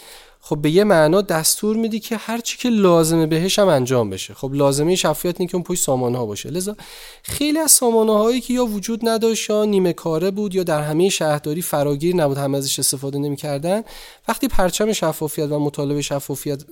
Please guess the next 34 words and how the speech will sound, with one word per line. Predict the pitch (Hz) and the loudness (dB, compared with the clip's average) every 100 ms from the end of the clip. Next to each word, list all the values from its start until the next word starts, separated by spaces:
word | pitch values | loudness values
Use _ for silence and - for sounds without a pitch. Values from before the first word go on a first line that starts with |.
| - | -8
رفت | 147 147 - | -6 -6 -4
بالا، | 156 202 | -2 -2
باعث | 185 185 | -2 -4
شد | 196 226 | -4 -6
که | - 226 226 - - - _ | -6 -6 -6 -12 -20 -20 _
به | |
سرعت | 175 - 190 202 240 - | 2 4 4 2 -2 -2
یک | 247 - | -6 -2
مطالبه | 185 170 180 170 202 | -4 0 0 2 2
و | 202 | 0
کششی | - 180 - 202 - | -2 -4 -2 -2 -2
ایجاد | 220 175 190 196 | -2 0 0 0
بشه | 214 233 | -2 -2
نسبت | 214 170 156 190 185 | -4 -4 -2 -2 -4
به | |
پشتش | 170 - 196 - 233 214 | -6 -2 -2 -2 -4 -6
و | 170 | -4
این | 185 | -4
پشتش | 214 202 208 | -4 -6 -4
این | 208 | -2
سامانه‌ها | 196 160 156 156 | 2 2 2 0
ایجاد | 180 143 170 170 | -2 -2 -2 -2
بشن، | 185 - 175 | -2 -2 -2
به | 135 | -2
همدیگه | 131 131 | -2 -2
متصل | 147 131 123 - 175 | -2 -4 -4 -4 -4
بشن | 175 - | -6 -4
و | 175 | -4
فراگیر | 143 127 120 120 151 | -4 -4 -4 -4 -6
بشن | 165 190 185 - - - - | -6 -4 -6 -10 -20 -10 -4
و | |
به | 160 | 2
یه | 185 254 | 2 4
معنا | 214 175 | 2 2